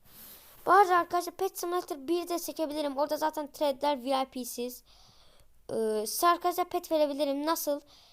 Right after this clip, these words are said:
pet verebilirim? Ben şu ana kadar arkadaşlar bir kere oynadım ve oyun bayağı zor diyor, biliyordum. Yer atmadım. Biri arkadaşlar oyuna girdiğim an, e, yeni oyuncu olduğumu direkt gördüler. Bana trade at-, trade attılar arkadaşlar. Bir şey demedim bu arada cidden.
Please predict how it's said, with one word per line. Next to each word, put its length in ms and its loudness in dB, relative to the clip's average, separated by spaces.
pet 200 -6
verebilirim? 480 0
Ben 140 6
şu 200 -4
ana 160 0
kadar 200 -2
arkadaşlar 340 -2
bir 120 -8
kere 200 0
oynadım 380 -4
ve 100 2
oyun 320 0
bayağı 360 4
zor 180 -10
diyor, 220 -4
biliyordum. 480 -2
Yer 180 6
atmadım. 500 2
Biri 260 4
arkadaşlar 500 4
oyuna 240 4
girdiğim 500 -2
an, 140 -2
e, 100 -6
yeni 260 2
oyuncu 640 2
olduğumu 580 0
direkt 300 -2
gördüler. 380 2
Bana 180 2
trade 320 2
at-, 340 -4
trade 320 2
attılar 260 -4
arkadaşlar. 340 -6
Bir 40 -18
şey 260 -2
demedim 440 0
bu 60 -2
arada 300 -4
cidden. 460 -12